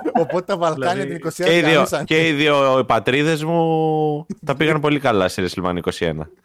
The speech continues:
Speaker 2: Με διαφορά είκοσι λεπτά σηκώθηκαν βαρελότα, φίλε, και στα ελληνικά σύνορα και στα αλβανικά, να ξέρετε, εκείνο το βράδυ.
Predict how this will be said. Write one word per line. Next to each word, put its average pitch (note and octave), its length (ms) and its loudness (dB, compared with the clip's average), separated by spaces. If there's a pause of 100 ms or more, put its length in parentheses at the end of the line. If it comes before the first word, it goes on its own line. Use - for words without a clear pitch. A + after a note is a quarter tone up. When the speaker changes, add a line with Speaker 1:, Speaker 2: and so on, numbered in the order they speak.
(200)
Speaker 2:
Με D3+ 180 -2
διαφορά D3 520 -2
είκοσι E3+ 300 -4
λεπτά D3 260 -4
σηκώθηκαν D#3+ 460 -4
βαρελότα, D3 500 -2
φίλε, D#3 240 -8
και F3 140 -8
στα E3 160 -6
ελληνικά C3 320 -4
σύνορα D#3 340 -8
και D3+ 100 -8
στα E3 140 -8
αλβανικά, A#2+ 380 -4
να A2+ 80 -6
ξέρετε, A#2+ 280 -6
εκείνο A#2+ 160 -6
το A#2 80 -2
βράδυ. A#2+ 380 0